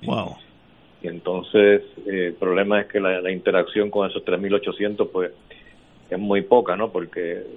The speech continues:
Speaker 2: uno se limita a contestar preguntas que envían por escrito. Pero, obviamente, la, la recepción fue muy buena, porque no dio tiempo para contestar todas las preguntas y tuve que contestar después.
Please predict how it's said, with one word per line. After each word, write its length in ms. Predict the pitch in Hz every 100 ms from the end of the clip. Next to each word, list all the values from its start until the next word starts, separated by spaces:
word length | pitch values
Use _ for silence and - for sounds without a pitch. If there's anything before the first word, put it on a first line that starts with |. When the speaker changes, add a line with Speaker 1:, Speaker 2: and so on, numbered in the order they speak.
| - 101
Speaker 2:
uno 160 | 104
se 160 | - 104
limita 640 | 98 95 101 107 98 98 - -
a 80 |
contestar 560 | - 95 - - 110 101
preguntas 440 | 107 104 113 107
que 120 | - 95
envían 420 | 92 107 101 95 - -
por 140 | 95
escrito. 420 | - 120 120 - - - - - - - - - -
Pero, 540 | 90 85 87 95 - - - - -
obviamente, 600 | 107 101 101 104 101 101
la, 300 | 92 87 85 - - 92
la 60 |
recepción 520 | 95 87 95 - 101 -
fue 140 | 104
muy 160 | 101 95
buena, 320 | 107 101 90 - - - - -
porque 580 | 90 - 98 92 87 85
no 120 | 90 92
dio 200 | 101 101
tiempo 280 | 101 98
para 160 | 98 92
contestar 520 | 95 92 90 104 101
todas 180 | 104 98
las 80 | 95
preguntas 500 | - 98 110 95 87
y 60 |
tuve 280 | 85 95 101
que 40 | 95
contestar 500 | 95 92 - 101 92
después. 360 | 92 - 95